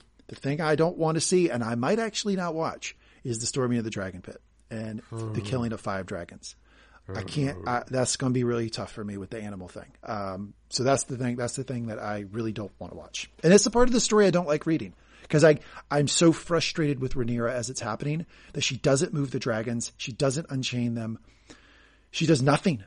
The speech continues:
Speaker 1: She just sits there and goes, "It's fine."
Speaker 2: She
Speaker 1: To the
Speaker 2: watches
Speaker 1: po-,
Speaker 2: her
Speaker 1: to the point
Speaker 2: kingdom
Speaker 1: her
Speaker 2: burn.
Speaker 1: own fucking dragon dies and she does nothing. I, it, it's like, it's maddening to watch.
Speaker 2: Yeah.
Speaker 1: Or
Speaker 2: Uh,
Speaker 1: read at this point.
Speaker 2: I'll,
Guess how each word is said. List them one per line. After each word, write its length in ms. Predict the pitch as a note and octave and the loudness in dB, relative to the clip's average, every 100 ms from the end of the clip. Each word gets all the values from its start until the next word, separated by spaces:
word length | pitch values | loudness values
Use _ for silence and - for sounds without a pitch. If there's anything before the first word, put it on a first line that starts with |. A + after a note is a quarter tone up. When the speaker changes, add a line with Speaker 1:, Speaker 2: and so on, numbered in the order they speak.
| - | -4
Speaker 1:
She 160 | - | 0
just 180 | C3+ D#3+ | 2 4
sits 180 | F3 E3 | 2 0
there 140 | D#3+ | 0
and 60 | A#2+ | 0
goes, 140 | A#2 B2+ | -2 -6
"It's 80 | - | -4
fine." 300 | D#3 C#3+ A#2 B2 | -4 -4 -6 -8
Speaker 2:
She 120 | - | -2
Speaker 1:
To 60 | E3+ | 0
the 80 | |
Speaker 2:
watches 200 | B2 - | 0 0
Speaker 1:
po-, 60 | C#3 | 0
Speaker 2:
her 60 | C3 | 2
Speaker 1:
to 60 | |
the 80 | C#3 | 4
point 160 | A3+ F#3+ | 2 4
Speaker 2:
kingdom 100 | G3 | 4
Speaker 1:
her 80 | |
Speaker 2:
burn. 100 | F3+ | 8
Speaker 1:
own 240 | F3+ G#3+ A3+ | 12 12 10
fucking 520 | - - F#3 - F#3 | 6 4 4 6 2
dragon 480 | C#3 D3 E3 F3 C#3+ | 2 0 0 0 -2
dies 440 | C3+ C#3+ F3+ C3+ | 0 0 0 0
and 80 | B2 | -2
she 120 | - | -2
does 240 | C3+ B2+ A2 | -2 -4 -2
nothing. 400 | A#2+ C3+ G#2+ G2+ | -4 -6 -10 -12
I, 120 | A2 | -10
it, 240 | B2 C3+ C#3 | -8 -6 -6
it's 160 | C3 - | -6 -6
like, 220 | A#2 - | -6 -8
it's 200 | C#3 - - - | -12 -12 -14 -10
maddening 440 | A#2+ A2+ F#2 F#2+ | -6 -6 -8 -12
to 100 | F#2 | -12
watch. 360 | F2 D#2+ - - _ | -12 -14 -16 -20 _
Speaker 2:
Yeah. 120 | A2 - - - | -16 -16 -18 -6
Speaker 1:
Or 40 | A#2+ | -2
Speaker 2:
Uh, 160 | A#2 A2+ | -2 -2
Speaker 1:
read 100 | - - - | -8 -18 -18
at 80 | B2 | -16
this 120 | A#2+ | -14
point. 160 | A2+ A2+ | -14 -6
Speaker 2:
I'll, 160 | B2+ | -4